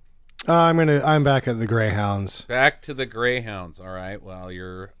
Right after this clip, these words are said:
Speaker 2: uh, not quite as original as Jackie. I've switched to Pabst Blue Ribbons. I haven't had a Pabst in God knows how long, so I thought, "You know what? I'm gonna get some Pabst Blue Ribbon. I don't know if I like it." <laughs>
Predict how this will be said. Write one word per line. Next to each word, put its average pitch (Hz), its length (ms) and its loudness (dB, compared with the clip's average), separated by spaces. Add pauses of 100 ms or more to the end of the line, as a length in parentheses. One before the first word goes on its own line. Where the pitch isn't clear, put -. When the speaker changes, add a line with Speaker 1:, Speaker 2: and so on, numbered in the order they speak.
Speaker 2:
uh, 92 340 -16
not 101 320 -14
quite 117 300 -8
as 113 160 -6
original 151 440 0
as 131 120 -2
Jackie. 151 420 -2 (240)
I've 330 280 0
switched - 520 -2
to 160 80 -14
Pabst - 500 -10
Blue 247 220 -10
Ribbons. 214 640 -10 (380)
I - 100 -6
haven't 233 140 -4
had 226 140 -2
a 165 60 -8
Pabst - 540 -2
in 131 400 -6
God 202 260 0
knows 190 200 -4
how 180 180 0
long, 185 360 -2
so 165 180 -8
I 156 60 -4
thought, 180 440 -2
"You 233 120 -8
know 247 80 -2
what? 262 300 0
I'm 240 160 -12
gonna 233 160 -6
get 226 160 -8
some 190 160 -16
Pabst - 480 -6
Blue 196 200 -10
Ribbon. 240 420 -2 (1000)
I - 20 -10
don't 262 160 -8
know 269 140 -6
if 269 120 -10
I 269 60 -10
like 320 260 -8
it." - 220 -14
<laughs> - 640 -6